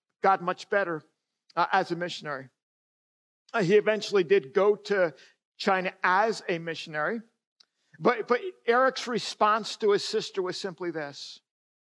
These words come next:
He, he said, "I believe that God has made me for a purpose, but he has also made me fast. And when I run,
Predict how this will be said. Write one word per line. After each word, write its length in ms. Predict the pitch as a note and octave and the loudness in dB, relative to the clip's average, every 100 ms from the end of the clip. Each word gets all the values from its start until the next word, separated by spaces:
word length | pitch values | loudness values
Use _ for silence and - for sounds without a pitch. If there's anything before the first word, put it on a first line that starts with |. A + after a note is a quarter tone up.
| _ _ _ _ | _ _ _ _
He, 80 | G#3 | -6
he 120 | A#3 | -4
said, 440 | D#3+ A3+ G3+ F3 - _ _ _ _ _ _ _ _ _ - | 0 2 2 0 -12 _ _ _ _ _ _ _ _ _ -2
"I 140 | A#3+ | 0
believe 400 | A#3+ G3+ G3+ B3+ | 2 2 4 2
that 240 | G3+ A3 G3+ | 0 -2 0
God 320 | G3 G3+ G#3 | 4 4 4
has 200 | F#3+ D#3 | -2 -6
made 300 | F3+ F#3+ G3 | -2 -2 0
me 120 | G3+ | -4
for 200 | F3 F#3+ | -6 -4
a 60 | F3 | -4
purpose, 720 | - D#3+ - D3 - - - _ _ _ _ _ _ _ _ _ _ _ _ _ _ _ _ | -6 -10 -10 -16 -18 -20 -20 _ _ _ _ _ _ _ _ _ _ _ _ _ _ _ _
but 140 | G#3+ | 0
he 80 | A#3 | 2
has 160 | G#3+ G3 | 2 4
also 400 | G#3+ A3+ - G#3+ | 4 4 2 0
made 260 | F3+ G3 | 0 -4
me 120 | D#3+ D3 | -4 -10
fast. 640 | - C#3+ C#3 - - _ _ _ _ _ _ _ _ _ _ _ _ _ _ _ - | -6 -6 -6 -12 -18 _ _ _ _ _ _ _ _ _ _ _ _ _ _ _ -4
And 300 | G3 F#3+ E3+ | -2 0 0
when 340 | A#3 A3+ A3 - | 0 0 -2 0
I 140 | G3+ | 2
run, 520 | F3 F3+ F3+ D#3 C#3 | 2 0 0 -2 -8